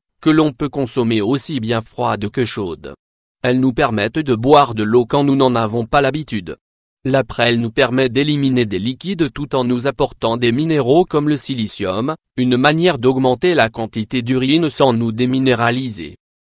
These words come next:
Le thé vert est une boisson indispensable car il est diurétique mais également antioxydant.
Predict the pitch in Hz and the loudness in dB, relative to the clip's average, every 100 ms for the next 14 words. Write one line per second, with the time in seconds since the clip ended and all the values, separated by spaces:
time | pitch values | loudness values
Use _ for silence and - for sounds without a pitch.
0 | - 120 135 127 117 117 127 147 160 135 | -6 0 0 2 -2 2 2 2 0 -2
1 | 131 117 123 - 143 139 135 131 - 143 | -4 2 0 2 -2 -2 -2 -6 -4 -2
2 | - 123 107 95 135 123 131 127 117 151 | 0 0 0 -2 -2 0 2 2 0 -4
3 | 160 156 127 113 - 139 135 139 143 175 | 0 0 0 -4 -4 -6 -2 0 2 2
4 | 160 156 156 160 139 131 - 135 127 117 | 2 0 2 2 4 2 0 0 0 0
5 | - 139 101 | -12 -8 -8